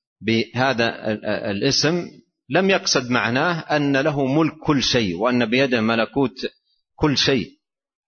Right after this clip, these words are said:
لم يقصد معناه، لم يقصد معناه، وإنما ق-، قصد تعظيم نفسه بهذا،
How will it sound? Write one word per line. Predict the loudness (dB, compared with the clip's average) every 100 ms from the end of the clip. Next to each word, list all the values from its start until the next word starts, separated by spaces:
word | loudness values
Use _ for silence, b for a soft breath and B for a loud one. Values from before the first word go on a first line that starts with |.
| -4
لم | 0 2
يقصد | 2 0 0
معناه، | 0 0 -2 -4 -14 _ _ _ _ _ _ _ _ _ -6
لم | -2 2
يقصد | 2 0 0 0 0
معناه، | 0 2 0 0
وإنما | 2 2 2 2 2 0 -2 -4
ق-، | -8 -8 -12 -6 -4 -2
قصد | 0 0 0 0
تعظيم | -2 0 0 2 2
نفسه | 2 0 -2 -2
بهذا، | -2 -2 0 0 -2